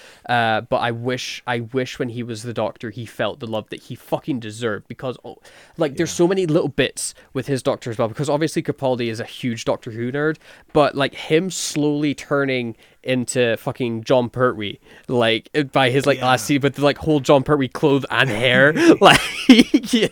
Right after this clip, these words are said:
Speaker 1: know. Ah.
Speaker 2: And just go, going off of our conversation a bit earlier on about how showrunners basically fight for a show, I feel like Chibnall fought for a show the least,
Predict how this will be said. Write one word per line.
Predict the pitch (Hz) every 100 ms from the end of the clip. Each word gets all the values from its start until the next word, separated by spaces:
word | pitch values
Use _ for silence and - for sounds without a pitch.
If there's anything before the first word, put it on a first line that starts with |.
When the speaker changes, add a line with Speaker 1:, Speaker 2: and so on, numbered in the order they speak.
| -
Speaker 1:
know. | 220 - 240 - 392 403 339 277 _ _ -
Ah. | 147 127 110
Speaker 2:
And | 151 156
just | 160 170
go, | 190 180
going | 170 175
off | 175 165
of | 165
our | 147
conversation | 143 139 127 127 123 127
a |
bit | 117 113
earlier | 123 117 117 123
on | 113 113
about | 107 110 95
how | - 107 107 101 _ _ -
showrunners | - 151 147 151 143 139
basically | 139 127 - 120
fight | - 123
for | 120 120
a |
show, | - 123
I | 107 120 _ _
feel | 143 156
like | 180 175 _ _
Chibnall | - 151 160 165 147
fought | - 156 151
for | 160 156
a |
show | - 160
the | 151 156
least, | 117 123 185 202 - - - -